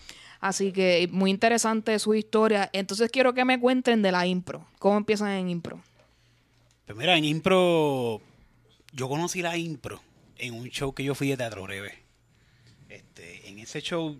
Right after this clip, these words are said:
Speaker 2: veo la impro por primera vez y me enchulé, porque esta gente estaban pasándola cabrón, esta gente
Speaker 1: Están
Speaker 2: estaban
Speaker 1: jugando
Speaker 2: ahí
Speaker 1: heavy.
Speaker 2: jugando.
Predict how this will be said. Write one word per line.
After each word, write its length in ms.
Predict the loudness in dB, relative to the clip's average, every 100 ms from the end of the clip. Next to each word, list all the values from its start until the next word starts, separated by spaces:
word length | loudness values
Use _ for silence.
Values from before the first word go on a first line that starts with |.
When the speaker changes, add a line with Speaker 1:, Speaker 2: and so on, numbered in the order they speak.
| -14
Speaker 2:
veo 240 | -10 -6
la 80 | -4
impro 180 | -4 -4
por 120 | -6
primera 300 | -2 2 4
vez 200 | 4 2
y 60 | 0
me 60 | -4
enchulé, 520 | -6 -8 -6 -8 -10 _ _ _
porque 160 | -16 -14
esta 160 | -10 -10
gente 160 | -10
estaban 320 | -8 -6 -6 -6
pasándola 520 | -8 -8 -6 -4 -2
cabrón, 540 | -2 -2 -6 -8 -10
esta 160 | -10 -10
gente 180 | -10 -6
Speaker 1:
Están 240 | 2 4
Speaker 2:
estaban 160 | 6 6
Speaker 1:
jugando 360 | 6 6 6 6
Speaker 2:
ahí 60 | 6
Speaker 1:
heavy. 160 | 6
Speaker 2:
jugando. 600 | 4 2 2 2 2 0